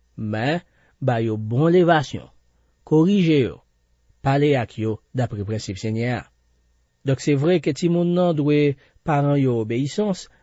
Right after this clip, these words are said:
men paran an pa kapab reprezante yon bouwo pou timoun nan. Nonplis,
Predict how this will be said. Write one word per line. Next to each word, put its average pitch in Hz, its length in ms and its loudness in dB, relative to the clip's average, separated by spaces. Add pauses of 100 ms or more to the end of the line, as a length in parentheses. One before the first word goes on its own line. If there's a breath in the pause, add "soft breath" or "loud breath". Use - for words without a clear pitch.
(120)
men 165 480 -2 (360)
paran 143 460 -2
an 135 100 -8
pa 175 180 -4
kapab 127 360 -2
reprezante 123 500 -2
yon 110 180 -6
bouwo 127 320 -2
pou 110 140 -8
timoun 98 260 -6
nan. 95 120 -8
Nonplis, 107 500 -6